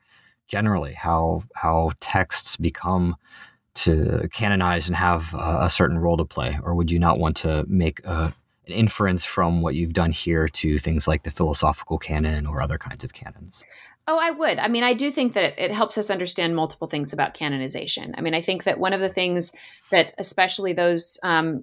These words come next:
Speaker 2: in theology and religion can take away from this is that canonization can happen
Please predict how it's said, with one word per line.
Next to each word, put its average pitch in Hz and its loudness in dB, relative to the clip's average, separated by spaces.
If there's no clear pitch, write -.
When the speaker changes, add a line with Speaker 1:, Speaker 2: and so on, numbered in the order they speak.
Speaker 2:
in 160 0
theology 180 0
and 170 0
religion 175 0
can 175 -4
take 170 -4
away 165 2
from 165 -4
this 160 -2
is 165 0
that 170 0
canonization 180 2
can 175 -6
happen 170 0